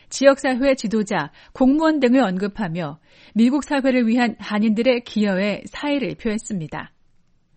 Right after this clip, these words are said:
이 밖에 워싱턴에 본부를 두고 미주 한인의 정치력 신장을 추구하는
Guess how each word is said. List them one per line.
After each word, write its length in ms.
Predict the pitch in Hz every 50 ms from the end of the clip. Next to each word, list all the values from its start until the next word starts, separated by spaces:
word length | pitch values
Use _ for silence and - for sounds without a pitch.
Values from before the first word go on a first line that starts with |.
| _ _ _ - - - - -
이 80 | 254
밖에 320 | 247 277 254 269 320 330 311
워싱턴에 640 | 226 208 220 233 247 - 320 302 320 311 320 330
본부를 460 | 277 294 285 277 262 294 285 285 254
두고 440 | - 262 226 247 269 262 208 170 165 - -
미주 280 | 226 254 269 233 294 311
한인의 560 | 269 277 269 254 262 254 269 294 277 202 202
정치력 500 | - 254 226 240 233 - 254 285 294 285
신장을 460 | - - 349 330 339 330 311 311 302
추구하는 640 | - - - 226 226 254 254 196 180 226 269 254